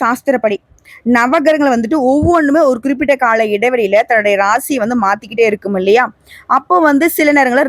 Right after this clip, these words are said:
ராஜயோகம் உருவாகும். அந்த ராஜயோகங்கள் அப்படிங்கிறது மனுஷனுடைய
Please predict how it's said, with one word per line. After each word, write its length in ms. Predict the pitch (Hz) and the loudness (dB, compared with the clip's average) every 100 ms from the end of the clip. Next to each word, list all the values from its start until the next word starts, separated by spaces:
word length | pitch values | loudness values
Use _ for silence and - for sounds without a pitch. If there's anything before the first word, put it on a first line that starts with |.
| 233 | 2
ராஜயோகம் 520 | 226 240 254 214 262 | 0 0 0 0 -2
உருவாகும். 340 | 220 208 196 - - | 0 0 0 -4 -2
அந்த 120 | 254 247 262 | -2 0 0
ராஜயோகங்கள் 920 | 262 320 370 330 294 302 311 311 302 | 2 2 2 4 2 2 0 0 0
அப்படிங்கிறது 440 | 220 240 226 208 220 - - _ 214 | -2 -4 -4 -2 -2 -4 -16 _ -2
மனுஷனுடைய 500 | 254 311 349 330 285 | 0 0 0 0 2